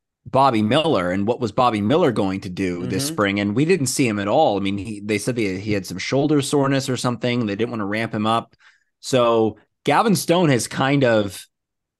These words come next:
Speaker 1: usurped him in a way this spring with his performance. I am a little disappointed, though, that we didn't get to see Bobby Miller in camp.
Speaker 2: Yeah,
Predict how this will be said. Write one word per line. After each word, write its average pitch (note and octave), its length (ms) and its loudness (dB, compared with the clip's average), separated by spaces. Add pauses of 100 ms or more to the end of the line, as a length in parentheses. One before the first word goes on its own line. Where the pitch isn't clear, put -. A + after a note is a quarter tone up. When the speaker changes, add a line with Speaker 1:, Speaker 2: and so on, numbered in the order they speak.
Speaker 1:
usurped D#3+ 560 0
him G#2 140 2
in G2 100 0
a G2 40 0
way F#2 440 -2 (240)
this C3 200 0
spring A#2+ 500 0
with A2 140 0
his C#3 160 2
performance. A#2 840 -2 (240)
I D3 140 4
am F#3+ 300 4
a F3+ 40 6
little E3+ 200 4
disappointed, D3+ 560 2
though, A2+ 120 2
that A2+ 140 0
we A#2+ 100 0
didn't B2+ 220 2
get C#3 240 0
to C3 80 -4
see - 300 -2
Bobby G#2+ 320 0
Miller G2+ 360 0
in D#2+ 100 -12
camp. - 340 -12 (1120)
Speaker 2:
Yeah, A#2+ 200 -4